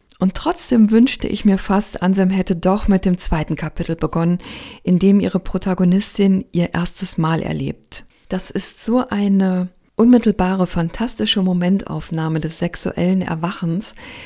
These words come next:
dass ich das Gefühl habe, wer das gelesen hat, kann sich Anselm nicht entziehen. Und daraus möchte ich euch jetzt einen kleinen Ausschnitt vorlesen.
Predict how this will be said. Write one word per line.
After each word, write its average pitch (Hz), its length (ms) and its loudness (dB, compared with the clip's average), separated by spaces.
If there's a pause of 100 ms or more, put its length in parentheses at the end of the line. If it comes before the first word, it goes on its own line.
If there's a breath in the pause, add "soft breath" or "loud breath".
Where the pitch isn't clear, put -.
(100)
dass - 200 -6
ich 170 80 -6
das 180 200 -4
Gefühl 220 460 -2
habe, 208 240 -4 (640 loud breath)
wer 170 120 -2
das 190 300 -2
gelesen 190 540 0
hat, 180 260 -6
kann 170 240 -6
sich 165 240 -8
Anselm 170 400 -2
nicht 165 220 -6
entziehen. 156 640 -10 (320)
Und 185 100 0
daraus 214 280 0
möchte 214 340 2
ich - 200 -4
euch 190 160 -2
jetzt 190 220 -2
einen 180 160 2
kleinen 175 360 0
Ausschnitt 170 380 -2
vorlesen. 139 680 -8